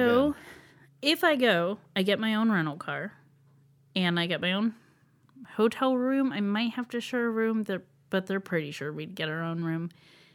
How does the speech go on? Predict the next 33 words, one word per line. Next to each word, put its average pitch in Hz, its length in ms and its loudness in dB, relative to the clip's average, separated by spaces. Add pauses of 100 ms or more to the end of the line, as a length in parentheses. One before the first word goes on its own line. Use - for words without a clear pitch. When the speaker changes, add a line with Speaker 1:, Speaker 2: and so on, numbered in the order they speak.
(160)
Speaker 1:
And, 185 340 0
um, 165 640 -2 (800)
I 170 260 0
plan 175 520 0
to 156 460 -4 (380)
go 156 260 0
do 143 300 -10
things - 640 -12 (100)
Speaker 2:
Yeah. 95 380 -10
Speaker 1:
on 151 320 -2
the 147 100 -4
days 123 380 -8
I 131 80 -10
have 139 240 -10
off, - 260 -18
depending - 420 -12
on 53 120 -12
what - 160 -12
that - 180 -14
looks - 240 -12
like. - 280 -12 (1160)
Speaker 2:
Fish 101 220 -14
for - 100 -16
Speaker 1:
So 339 140 -6
Speaker 2:
crawdads. 98 840 -6 (300)
Speaker 1:
Yes, 185 520 0
that's 185 280 -2
what 180 100 0
I 175 120 0
mean. 165 340 -4 (160)
Speaker 2:
Skip - 340 -6
a 90 60 -6
rock. 92 400 -6